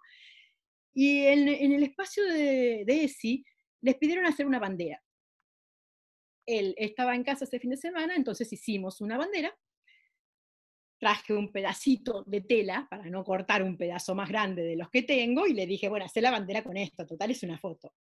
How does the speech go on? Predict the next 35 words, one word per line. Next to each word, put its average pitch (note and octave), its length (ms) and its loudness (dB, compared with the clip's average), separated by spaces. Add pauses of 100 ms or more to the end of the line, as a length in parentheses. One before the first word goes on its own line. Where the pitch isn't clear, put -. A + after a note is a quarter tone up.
(140)
"No, F3 280 -8
abuela, D#3+ 400 -18
las G#3 220 -4
banderas C4 600 -2
son E4+ 200 -6
más D4 100 -6
grandes, - 460 -16 (360)
porque C4+ 220 0
tienen G4 260 0
que A3+ 120 0
verse A#3 260 0
desde G3 220 -4
más F#3 160 -10
lejos. - 440 -16 (280)
Y C#4 140 8
no G4 100 4
sabes F#4 340 -2
el A#3+ 220 2
tiempo D#4+ 440 4
que A#3+ 120 -2
lleva A#3+ 360 4
hacer A#3 280 0
una B3+ 120 0
bandera. C4 540 0
Mirá B3+ 460 4
todo E4+ 240 0
lo D4+ 100 4
que A#3+ 120 2
tardó G#3+ 280 4
Belgrano A#3+ 400 6
en G#3+ 80 2
hacer G3 260 0
la G3+ 200 2
bandera F3+ 280 -4
nacional. D3+ 400 -8